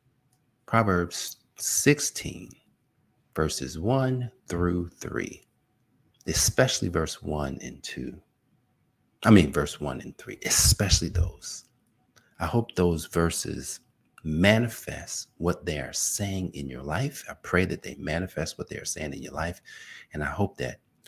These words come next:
whatever is, whatever is in you comes out of you, fruitful, multiplying, so that you can have dominion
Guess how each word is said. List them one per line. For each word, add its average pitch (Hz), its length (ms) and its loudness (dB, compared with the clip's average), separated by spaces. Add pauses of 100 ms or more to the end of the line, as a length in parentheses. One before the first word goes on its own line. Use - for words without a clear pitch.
(160)
whatever 104 580 0
is, 98 240 -4 (380)
whatever 90 480 0
is - 180 -8 (140)
in 156 360 8
you 69 300 -4 (720)
comes 78 380 -6
out 104 260 0
of 90 160 -6
you, - 260 -16 (480)
fruitful, 107 920 2 (380)
multiplying, 85 1120 0 (240)
so - 120 -6
that 69 140 -6
you 78 140 -6
can 73 100 -4
have 73 200 -10
dominion 73 580 -6